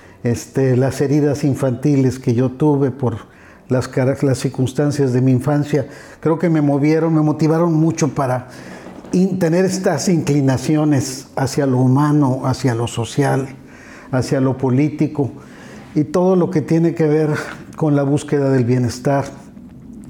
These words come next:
la armonía, la felicidad humana. Entonces, eh, esto me llevó a, a, a la universidad, a, a, me inscribí en la unam,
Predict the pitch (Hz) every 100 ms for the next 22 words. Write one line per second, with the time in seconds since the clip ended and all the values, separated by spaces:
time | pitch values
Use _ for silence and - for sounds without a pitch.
0 | - - - 147 143 139 131 135 156 131
1 | 95 - - - - - - 131 143 131
2 | 120 127 139 139 143 135 131 - - -
3 | - - - 147 131 175 170 175 - -
4 | 175 143 135 135 123 - - - - -
5 | - 151 151 185 165 139 139 156 165 147
6 | 139 - - 127 117 117 117 127 131 131
7 | 131 131 - 160 165 175 175 143 117 120
8 | - 120 117 110 117 - 131 127 - 131
9 | 127 139 127 123 117 127 160 175 196 185